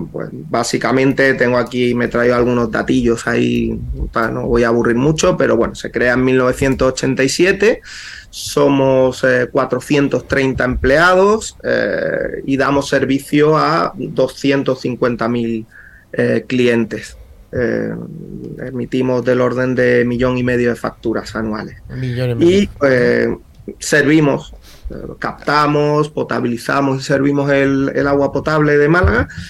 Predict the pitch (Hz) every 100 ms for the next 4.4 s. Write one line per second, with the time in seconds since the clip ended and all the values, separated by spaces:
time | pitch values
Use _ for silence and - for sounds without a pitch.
0 | - - 156 170 196 131 123 123 123 131
1 | 139 139 135 123 - 123 123 123 123 123
2 | 123 127 127 - 139 156 165 180 175 139
3 | 143 139 143 139 139 151 160 160 143 131
4 | 123 117 110